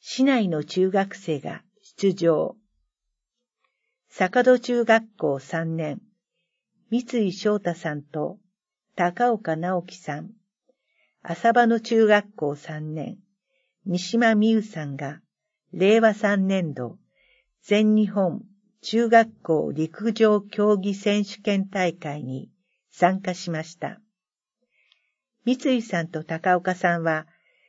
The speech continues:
千五百メートルに、三島さんは百メートルに出場しました。三井さんは全国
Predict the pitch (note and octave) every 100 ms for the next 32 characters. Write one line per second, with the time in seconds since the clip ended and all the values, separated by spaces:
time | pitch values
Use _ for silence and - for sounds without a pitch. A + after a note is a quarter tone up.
0 | _ - G#3+ G#3+ F#3+ F#3+ G#3 G#3 G3+ G3
1 | G3 D3+ D3 C3+ B2+ _ _ _ _ _
2 | _ _ _ D#3+ - G3+ G3 G3+ F#3+ F3
3 | F3 - _ _ _ - F3+ F3+ A#3+ B3
4 | A#3+ E3+ D#3 C#3+ C3+ - _ _ _ _
5 | _ - A3+ F#3+ G3 F#3 F#3 F3 D#3+ D#3+
6 | - D3 - _ _ _ _ _ _ _
7 | A3 A3 G3 F3+ - C#3+ C#3 C#3 - _
8 | _ _ _ - G#3 G3 - - -